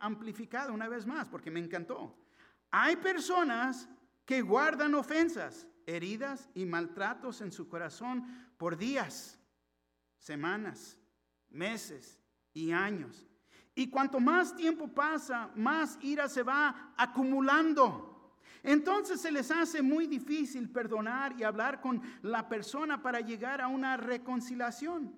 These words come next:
Durante este tiempo, el enemigo hará todo lo posible para que esa persona no pueda hablar con su hermano,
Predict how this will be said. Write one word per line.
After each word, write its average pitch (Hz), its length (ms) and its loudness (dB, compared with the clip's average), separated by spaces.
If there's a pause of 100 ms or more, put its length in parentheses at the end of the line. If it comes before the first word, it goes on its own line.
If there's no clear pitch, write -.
(340)
Durante 320 380 4
este 294 240 -4
tiempo, 262 680 0
el 226 180 0
enemigo 247 460 0
hará 262 240 -2
todo 403 360 0
lo 359 160 2
posible 240 680 -4 (280)
para 220 340 0
que - 300 -6
esa 330 420 -2
persona 262 480 -4
no 269 240 0
pueda 269 240 -2
hablar 269 500 -2
con 262 160 -4
su 233 200 -4
hermano, 202 600 -2